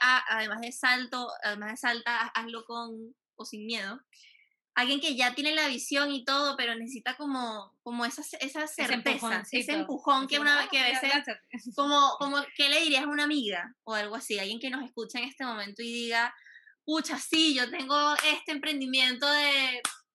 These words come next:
Speaker 2: Hace cinco años armándolo y
Speaker 1: Sí,
Speaker 2: no puedo,
Speaker 1: no,
Speaker 2: o sea.
Speaker 1: algo me falta.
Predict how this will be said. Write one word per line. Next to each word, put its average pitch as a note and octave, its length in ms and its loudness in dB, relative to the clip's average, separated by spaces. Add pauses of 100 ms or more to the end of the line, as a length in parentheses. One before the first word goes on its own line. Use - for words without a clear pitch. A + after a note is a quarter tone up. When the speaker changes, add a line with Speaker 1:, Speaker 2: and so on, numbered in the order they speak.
Speaker 2:
Hace A#3 240 -8
cinco A#3+ 280 -8
años B3 240 -4
armándolo B3 500 0
y C#4+ 220 6
Speaker 1:
Sí, - 20 2
Speaker 2:
no A#3 120 -4 (100)
puedo, B3+ 180 2
Speaker 1:
no, C#4 220 6
Speaker 2:
o C4+ 80 0
sea. A3+ 180 -2
Speaker 1:
algo C#4 220 2
me D4 180 0
falta. B3 400 2